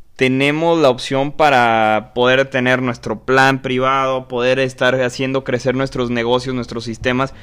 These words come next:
para que llegado ese momento puedan estar funcionando sin que nosotros tengamos que estar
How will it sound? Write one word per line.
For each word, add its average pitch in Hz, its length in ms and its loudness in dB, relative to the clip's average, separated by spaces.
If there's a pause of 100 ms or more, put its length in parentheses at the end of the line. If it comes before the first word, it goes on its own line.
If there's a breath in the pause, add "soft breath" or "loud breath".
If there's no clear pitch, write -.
(260 loud breath)
para 120 320 4
que 127 140 0
llegado 127 380 4
ese 175 200 0
momento 147 580 -2
puedan 156 280 -2
estar 147 240 -2
funcionando 147 640 -2 (300 loud breath)
sin 135 440 -4
que 131 160 0
nosotros 143 540 -2
tengamos 135 600 -2
que 143 120 -6
estar 135 500 0